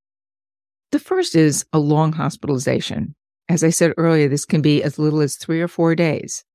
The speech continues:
Another trigger is medications and sleep aids.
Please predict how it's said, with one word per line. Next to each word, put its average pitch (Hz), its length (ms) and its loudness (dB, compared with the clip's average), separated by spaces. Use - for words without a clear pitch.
Another 220 360 4
trigger - 520 -4
is 151 220 -2
medications 165 680 0
and 170 100 2
sleep - 320 -4
aids. - 380 -6